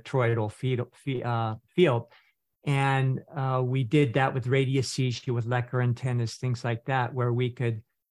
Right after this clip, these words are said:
uh, discern if there's equal centrifugal, centrifugal exchange. Then we'd also look at the east-west polarities, you know, if the, if, uh, there's distortions, then you could actually flatline, and that's where,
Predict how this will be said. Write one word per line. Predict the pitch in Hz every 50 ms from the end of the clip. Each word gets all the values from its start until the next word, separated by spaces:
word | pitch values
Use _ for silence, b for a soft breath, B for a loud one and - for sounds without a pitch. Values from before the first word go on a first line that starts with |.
| _ _ - -
uh, | 120 117 120
discern | 117 - 131 113 - - - 135 131 131 127 127 127
if | 123 117
there's | - 131 120 117 117 - - - _ -
equal | - 139 135 120 - 127 127
centrifugal, | 117 - - 139 135 120 - - 139 131 - 123 _ - 135 131 127 123 120 113 - _ _ _ _ _ _ _ _ _ _ _
centrifugal | - - - 127 127 120 - - 147 - - - - 135 123 123
exchange. | 117 113 - - - 151 147 135 135 135 131 120 -
Then | - 131 131
we'd | 127 123 120
also | 123 123 127 120 - - 120
look | 113 123 123 123 123 - -
at | 131 123 120 -
the | - 123 123 123 - 139
east-west | 139 123 - - - 123 123 127 120 - 123 -
polarities, | - 127 123 127 123 123 127 120 120 123 123 120 113 104 - - - -
you | 127 127 131 123
know, | 123 120 120 120 120 120
if | 120 113 - -
the, | - 123 120 - 120 120 117
if, | 120 113 - -
uh, | 123 120 117 110 -
there's | - 127 123 123 117 -
distortions, | - 117 - - - 127 120 120 117 - - 120 117 -
then | 117 117 120
you | 117
could | - 120 110
actually | 113 117 117 - - 117
flatline, | - _ - 120 120 120 120 - 117 113 113 117 120 120 117
and | 113 117
that's | 113 113 117 113 - -
where, | 123 117 113 113 107